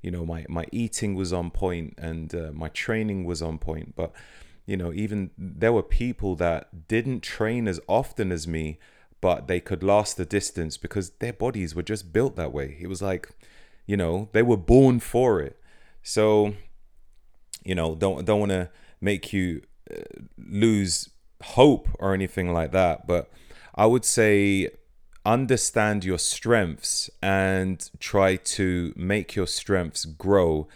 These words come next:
to the best of its capacity. But when you start to compare to other people, it,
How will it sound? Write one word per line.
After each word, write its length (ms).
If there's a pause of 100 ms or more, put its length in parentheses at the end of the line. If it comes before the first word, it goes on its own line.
(140)
to 100
the 80
best 360
of 100
its 140
capacity. 840
But 180 (320)
when 180
you 100
start 360
to 100
compare 580
to 420 (340)
other 260
people, 680 (520)
it, 200